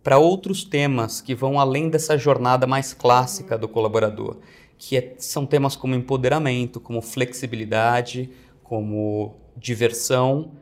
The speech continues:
Speaker 1: como diversidade, que são temas muito atuais, que dialogam bastante com as novas gerações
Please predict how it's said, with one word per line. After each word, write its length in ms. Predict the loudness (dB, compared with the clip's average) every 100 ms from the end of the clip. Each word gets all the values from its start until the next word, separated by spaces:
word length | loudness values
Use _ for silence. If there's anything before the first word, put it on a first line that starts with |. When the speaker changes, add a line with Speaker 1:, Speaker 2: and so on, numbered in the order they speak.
| _ _ _
Speaker 1:
como 600 | -8 -8 -8 -8 -6 -6
diversidade, 960 | -6 -4 -4 -4 0 4 6 4 -2
que 100 | -8
são 160 | -6 -4
temas 340 | 0 0 0
muito 280 | 0 0 0
atuais, 680 | 2 2 4 2 0 -6 -12
que 180 | -12
dialogam 680 | -12 -2 4 6 6 6 4
bastante 420 | -2 -4 -6 -8
com 100 | -4
as 80 | -4
novas 300 | -2 -2 0
gerações 720 | 0 -2 -2 -4 -4 -4 -8